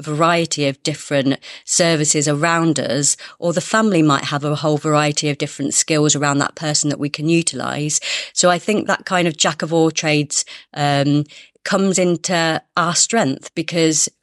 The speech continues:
we are actually, and we should be really good at recognising what we can't do too. And, um, but maybe other people can,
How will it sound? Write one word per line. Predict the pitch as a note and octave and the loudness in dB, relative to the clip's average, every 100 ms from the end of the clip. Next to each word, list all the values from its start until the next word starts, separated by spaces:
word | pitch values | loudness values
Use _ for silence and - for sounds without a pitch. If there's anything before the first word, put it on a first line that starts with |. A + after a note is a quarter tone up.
| _ | _
we | F3 F#3 | 0 4
are | F#3 G3+ - | 6 4 2
actually, | D#3 - - D3+ C#3+ C#3 | -2 -2 -2 0 0 2
and | D#3 | 2
we | D#3+ | 2
should | D#3 - E3+ | 2 0 -2
be | D3+ | -4
really | C#3+ D3 C#3 | -2 0 0
good | D3 C3+ | -2 -4
at | C3+ | -4
recognising | D3 - D#3 D3+ E3+ E3 | -6 -4 -2 0 0 0
what | E3+ - | 0 -2
we | E3 | -8
can't | - F3 E3 | -2 -2 -2
do | - F#3 A3+ - - - | -4 -4 -4 -6 -16 -8
too. | - F#3 F#3 G#3 G#3+ | -2 0 2 2 2
And, | D#3+ D#3 D#3 | 2 2 2
um, | D#3+ D#3 D#3 - - - | 2 2 2 0 -6 -2
but | F3 D3+ - - - | 2 2 -2 -8 -14
maybe | - G3 F#3+ F#3+ | 0 2 4 2
other | F3 | 0
people | - F#3+ - | -4 -8 -8
can, | E3 F#3 D#3+ C3 C#3+ | -6 0 0 0 -2